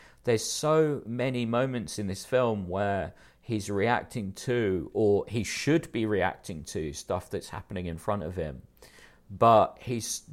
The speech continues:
just gone so cold and so numb that you have to really, really examine his face for, for reactions. But they're there, deep, deep under the surface.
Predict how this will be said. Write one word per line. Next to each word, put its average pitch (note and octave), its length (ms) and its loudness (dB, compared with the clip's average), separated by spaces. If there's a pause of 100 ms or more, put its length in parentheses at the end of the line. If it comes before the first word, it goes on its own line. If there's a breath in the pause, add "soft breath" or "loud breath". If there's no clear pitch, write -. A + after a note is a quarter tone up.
(180)
just - 220 -6
gone A2+ 200 0
so G#2 220 0
cold A#2+ 480 2
and G2 120 -4
so F#2 200 -2
numb F#2+ 540 -2 (120)
that F#2+ 320 0 (300 soft breath)
you G2 120 -4
have G#2 160 -6
to G#2+ 140 -6
really, G2+ 500 -2
really F#2+ 340 -2
examine F#2 420 -4
his E2+ 180 -8
face F#2+ 340 0
for, D#2+ 280 -4
for E2 160 -8
reactions. E2 680 -6
But D#2+ 180 -4
they're G#2 160 2
there, G2+ 500 0 (140)
deep, A#2 260 -2
deep G2 260 -4
under G2 200 -2
the - 100 -10
surface. - 640 -4